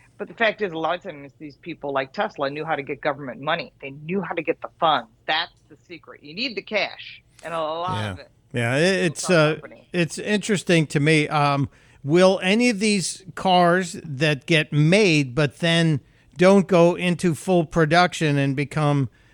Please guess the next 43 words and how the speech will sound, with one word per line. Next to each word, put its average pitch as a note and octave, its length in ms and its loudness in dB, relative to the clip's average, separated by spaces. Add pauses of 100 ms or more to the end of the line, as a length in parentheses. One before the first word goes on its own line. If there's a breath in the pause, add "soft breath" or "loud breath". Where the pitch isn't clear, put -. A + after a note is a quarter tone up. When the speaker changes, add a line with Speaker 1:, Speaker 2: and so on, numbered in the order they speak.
Speaker 2:
a C3+ 140 -2
regular D3+ 640 2
car G3 280 4
company, C#3 520 0
will D#3+ 240 2
those F#3+ 260 4
become G3 440 2
real F3+ 260 4
expensive E3+ 680 0
classics D#3+ 680 0
that D#3 160 -4
people D#3 320 2
can D#3 200 2
sell D3 460 2
years D3+ 320 0
later? D3 400 4
Speaker 1:
Hmm, F3 720 -8
tough B3 240 -2
call. F#3 360 4
Right G3 200 -4
now, G3+ 140 -10
if - 120 -12
you F#3+ 80 -18
owned F#3 140 -14
a E3+ 40 -12
Bricklin, F3 460 -14
good E3 160 -16
luck E3 280 -10
selling G3 340 -4
it, F3 460 -2
or C#3+ 580 -6
old G#3+ 280 -2
DeLoreans F3+ 600 0
have D#3 120 -8
suddenly F3+ 360 -4
come F3 160 -8
up D#3 140 -14
a D#3+ 80 4
little E3+ 500 4
bit F#3+ 220 0
in F#3 80 -8
value F#3 380 2
because D#3 360 -14